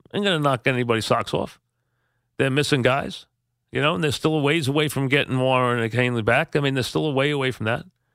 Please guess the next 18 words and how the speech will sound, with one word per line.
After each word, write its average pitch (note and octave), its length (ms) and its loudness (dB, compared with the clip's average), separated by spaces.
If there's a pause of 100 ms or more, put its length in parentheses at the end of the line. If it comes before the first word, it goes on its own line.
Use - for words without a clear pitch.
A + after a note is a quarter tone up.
(500)
You're C#3 160 2
asking D#3 300 2
guys C#3+ 340 4
that C#3 180 2
you B2+ 120 2
don't B2+ 180 0
trust. D3+ 260 0
I B2+ 60 6
don't D#3 100 2
trust - 240 2
Shreve. C#3 320 0
I C3 60 0
don't D3+ 120 0
trust - 260 -2
Holden. C3+ 420 -4
Why D3 140 2
would E3 200 -2
you? C3+ 120 -4